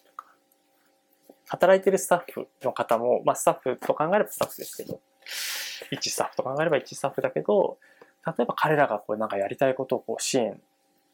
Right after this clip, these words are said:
したりだとか、まあ、支援というか、まあ、一緒にこう考えるという時間を取る。だけどそれを三十分くらいワンワン、あの、するのと、なんか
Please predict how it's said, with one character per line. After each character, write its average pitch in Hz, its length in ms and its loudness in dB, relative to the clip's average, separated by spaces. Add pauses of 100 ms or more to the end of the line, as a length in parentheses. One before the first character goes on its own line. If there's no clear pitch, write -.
(280)
し - 140 -4
た 113 120 0
り 107 60 -6
だ 101 100 -10
と - 100 -20
か、 113 340 -2
ま 131 100 -2
あ、 - 20 0
支 - 160 2
援 170 140 4
と - 80 -2
い - 80 -2
う - 40 -14
か、 - 220 -2 (520)
ま 139 80 4
あ、 - 20 4
一 - 80 -4
緒 135 100 0
に 131 60 0
こ - 120 0
う - 20 -6
考 120 340 0
え 113 60 4
る - 200 -8
と - 60 -20
い - 40 -20
う - 120 -20
時 - 120 -4
間 104 120 -6
を - 200 -12 (1600)
取 - 160 -4
る。 - 80 -16 (120)
だ 143 80 0
け 123 60 -2
ど 110 40 0
そ 151 120 0
れ 156 180 4
を 185 300 2 (500)
三 151 220 2
十 165 80 -4
分 185 160 0
く 190 80 2
ら 139 80 4
い - 20 6
ワ 113 120 6
ン 123 120 4
ワ 123 120 6
ン、 110 140 -6 (840)
あ 117 120 2
の、 113 100 -2
す - 1120 0
る 127 100 -4
の 104 160 -4
と、 123 380 4 (220)
な 143 140 0
ん 143 40 -4
か - 120 -12